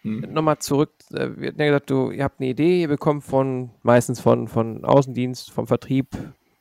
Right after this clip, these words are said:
Speaker 2: und vom Markt die Order, hör mal, da muss ein bisschen was kommen, wir brauchen etwas, das wird dann sich hingesetzt, wird was, ich sag mal, mal, mal so ganz plakativ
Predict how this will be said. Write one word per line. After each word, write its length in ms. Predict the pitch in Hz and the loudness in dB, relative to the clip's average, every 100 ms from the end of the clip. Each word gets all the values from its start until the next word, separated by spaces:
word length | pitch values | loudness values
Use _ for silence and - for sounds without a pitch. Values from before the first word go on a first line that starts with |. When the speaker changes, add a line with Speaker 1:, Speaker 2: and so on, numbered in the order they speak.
| _ | _
Speaker 2:
und 200 | 131 123 | -4 -2
vom 240 | 117 110 | -4 -4
Markt 500 | 117 120 131 - - | -2 -2 -2 -4 -12
die 220 | - 127 113 | -4 0 4
Order, 380 | 123 131 131 | 6 6 6
hör 60 | 131 | 6
mal, 140 | 131 | 6
da 100 | 120 | 4
muss 280 | 107 135 135 | 4 2 2
ein 80 | 131 | 2
bisschen 240 | 135 135 | 0 2
was 180 | 123 117 | 0 4
kommen, 220 | - 143 | 8 8
wir 100 | 135 | 6
brauchen 300 | 113 127 139 | 4 4 4
etwas, 340 | 127 - 139 131 | 0 2 2 2
das 180 | 120 127 | -4 -4
wird 140 | 123 | -4
dann 140 | 120 | -4
sich 120 | 117 113 | -4 -4
hingesetzt, 480 | 143 147 139 135 | 0 2 2 2
wird 140 | 131 117 | -2 0
was, 180 | 120 - - - _ | 0 -2 -20 -20 _
ich 120 | - | -14
sag 120 | 113 123 | -2 4
mal, 180 | 135 | 4
mal, 180 | 127 127 | 6 4
mal 160 | 117 117 | 2 -2
so 240 | - - 117 | -2 -2 0
ganz 180 | 127 | 0
plakativ 540 | - 127 123 - 127 | 0 0 0 0 -4